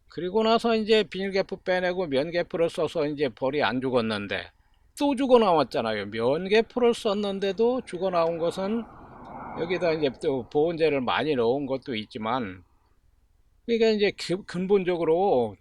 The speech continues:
온도가 높아서 그래, 벌통 안의 온도가. 근데 그걸 온도계로 온도를 많이 올려서 그러냐. 어제 저녁에는 사 도에, 영하 사 도였다니까요. 그러니까 이십육 도로 내가 올렸죠.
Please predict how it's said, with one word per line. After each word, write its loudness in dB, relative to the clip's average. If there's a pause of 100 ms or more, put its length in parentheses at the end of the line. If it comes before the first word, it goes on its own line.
온도가 2
높아서 -2
그래, 2
벌통 -2
안의 -4
온도가. -6
근데 -6
그걸 -4
온도계로 -2
온도를 0
많이 -2
올려서 -2
그러냐. -4 (400)
어제 0
저녁에는 -2
사 -2
도에, -2
영하 0
사 -6
도였다니까요. -4
그러니까 -6
이십육 -4
도로 -4
내가 -6
올렸죠. -6